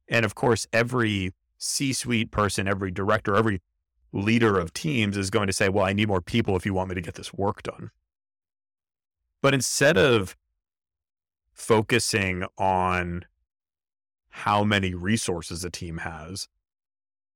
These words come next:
let's talk for a moment through how the work is getting done. I recently started working with a client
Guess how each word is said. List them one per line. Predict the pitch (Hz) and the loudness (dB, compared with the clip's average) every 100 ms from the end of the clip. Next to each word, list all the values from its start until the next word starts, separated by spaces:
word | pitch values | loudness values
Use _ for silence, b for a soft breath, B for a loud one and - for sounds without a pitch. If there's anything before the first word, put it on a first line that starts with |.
| _ _ _ _ _ - | _ _ _ _ _ -2
let's | 113 131 - | 4 4 2
talk | - 143 135 - | -4 0 0 0
for | 117 110 | 0 2
a | |
moment | 98 98 98 95 - | 2 0 -2 -4 -6
through | - - 104 95 92 90 90 - _ _ _ _ _ _ _ _ _ | -14 -8 0 2 2 0 -2 -8 _ _ _ _ _ _ _ _ _
how | - 123 117 | -4 2 4
the | 104 98 | 4 0
work | 92 92 95 - | 0 0 -2 -2
is | - 87 | -6 -6
getting | 90 82 78 78 - | -4 -4 -6 -10 -10
done. | 85 - - - _ _ _ _ _ _ _ _ _ _ - | -10 -10 -18 -20 _ _ _ _ _ _ _ _ _ _ 0
I | 117 | 4
recently | 147 131 135 123 | 4 4 2 2
started | 113 107 98 | 4 4 4
working | 98 101 | 2 2
with | 98 | 0
a | 95 | -2
client | - 92 87 87 90 85 85 | -2 -2 0 0 -2 -4 -6